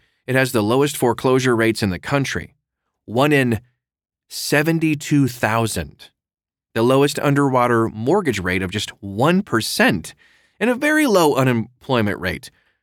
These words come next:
one point eight percent. So all this reflects almost no chance of housing market trouble here. Those interested in the Midwest should look into Wisconsin.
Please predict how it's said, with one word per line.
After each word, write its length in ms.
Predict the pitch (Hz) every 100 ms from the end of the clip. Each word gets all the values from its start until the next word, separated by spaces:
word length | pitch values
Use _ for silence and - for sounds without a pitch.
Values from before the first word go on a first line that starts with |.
| -
one 280 | 139 208 214
point 280 | 185 175 202
eight 180 | 254
percent. 500 | - 117 120 98 - - _ _ _ -
So 180 | 156 135
all 200 | 160 190
this 200 | 185 -
reflects 420 | 185 147 135 -
almost 480 | 120 127 123 127 -
no 400 | 127 131 156 170
chance 400 | - 110 78 -
of 100 | 92
housing 340 | 113 110 104
market 280 | 104 101 110
trouble 300 | - 98 87
here. 300 | 101 85 - _ _ _ _ _ _ -
Those 200 | 123 127
interested 400 | 135 135 123 123
in 60 | 113
the 80 |
Midwest 500 | 107 117 107 117 -
should 200 | - 113
look 180 | 104 113
into 220 | 117 107
Wisconsin. 640 | 92 85 - 143 127 82